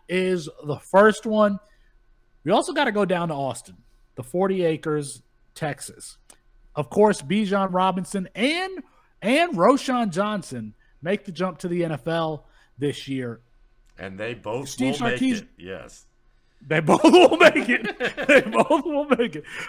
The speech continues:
Speaker 1: They're both gonna get drafted. Uh, I've heard. I've heard. I've heard that. Um,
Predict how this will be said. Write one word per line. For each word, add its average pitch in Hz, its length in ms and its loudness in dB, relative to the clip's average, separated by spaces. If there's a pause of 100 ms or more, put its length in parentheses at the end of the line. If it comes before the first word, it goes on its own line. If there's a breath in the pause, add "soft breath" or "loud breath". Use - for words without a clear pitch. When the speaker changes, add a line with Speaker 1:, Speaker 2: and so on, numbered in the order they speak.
Speaker 1:
They're 220 140 4
both 233 300 4
gonna 226 220 4
get 208 260 0
drafted. 151 540 -12
Uh, 127 100 -10
I've 151 160 0
heard. 175 340 4
I've 160 200 -2
heard. 120 340 -8 (300 loud breath)
I've 151 160 -4
heard 175 240 -2
that. 117 280 -12
Um, 143 300 -8